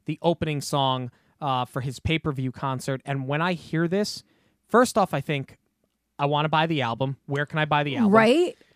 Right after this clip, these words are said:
Speaker 1: But, w-, like, I wanna be in Los Angeles at what I assume is supposed to be the Forum.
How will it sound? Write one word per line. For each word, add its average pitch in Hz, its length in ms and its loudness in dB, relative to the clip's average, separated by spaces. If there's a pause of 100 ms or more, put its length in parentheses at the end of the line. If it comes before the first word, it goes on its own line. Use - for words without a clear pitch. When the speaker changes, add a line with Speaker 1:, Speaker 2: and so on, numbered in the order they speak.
(360)
Speaker 1:
But, 180 260 6 (480)
w-, 135 320 -12 (160)
like, 165 320 0 (680)
I 196 200 10
wanna 240 320 6
be 214 500 2 (800)
in 190 200 6
Los 185 320 4
Angeles 180 680 0 (420)
at 156 240 4
what 165 160 0
I 147 240 -2 (100)
assume 175 460 -6
is 160 100 -2
supposed - 380 -6
to 160 60 -8
be 156 100 -2
the 135 80 -6
Forum. 175 520 0